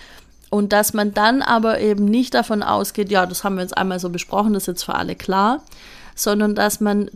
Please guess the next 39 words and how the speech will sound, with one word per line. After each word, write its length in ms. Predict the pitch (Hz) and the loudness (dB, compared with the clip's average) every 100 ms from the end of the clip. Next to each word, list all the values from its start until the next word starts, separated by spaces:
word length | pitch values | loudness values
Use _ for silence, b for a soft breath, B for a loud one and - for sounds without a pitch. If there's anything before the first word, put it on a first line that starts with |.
| - | -2
durchaus 680 | 233 285 277 - 117 226 - | 2 2 2 2 2 0 -2
die 100 | - | -4
Option 480 | 185 - 226 247 277 | -4 -2 0 2 0
frei 320 | - 202 214 | 2 2 2
hält, 300 | 196 190 190 | 0 0 -2
dass 160 | 196 | -4
ein 260 | - 185 185 | -4 -4 -4
Kind 380 | 196 247 262 269 | -4 -4 -4 -4
an 160 | 190 | -2
dem 140 | 190 185 | -2 -4
Tag, 280 | - 233 - | -2 -2 -2
an 140 | 202 | -4
dem 180 | 196 196 | -2 -2
dann 160 | 190 | -2
die, 140 | 190 190 - | -2 -4 -6
diese 220 | 202 190 180 | -8 -6 -4
Bastelei 580 | 180 180 185 180 208 | -4 -4 -2 0 0
ansteht, 500 | - 170 - 170 190 | -2 -4 -4 -2 -2
ich 100 | 214 | -4
bleib 220 | - 175 190 | -8 -6 -6
jetzt 160 | 190 | -6
einfach 260 | - 165 165 | -6 -6 -6
mal 200 | 170 165 | -4 -6
nochmal 280 | 170 175 170 | -6 -8 -8
dabei, 380 | 165 165 180 233 B B B B | -6 -4 -4 -6 B B B B
dass 220 | - 196 | 0 0
es 100 | 202 | 0
an 220 | - 180 180 | -4 -4 0
dem 260 | 214 277 | 0 0
Tag 400 | - 208 208 226 - | -2 0 0 -2 -4
aber 180 | 190 185 | -4 -2
da 160 | 180 | -2
gar 200 | 180 185 | 0 0
keine 280 | - 220 208 | 0 -2 -2
Lust 320 | 190 196 - | -2 -4 -6
drauf 260 | 185 180 - | -6 -6 -6
hat. 200 | 165 - | -8 -8
Und 280 | 196 196 - | -6 -4 2
dann 200 | 254 | 2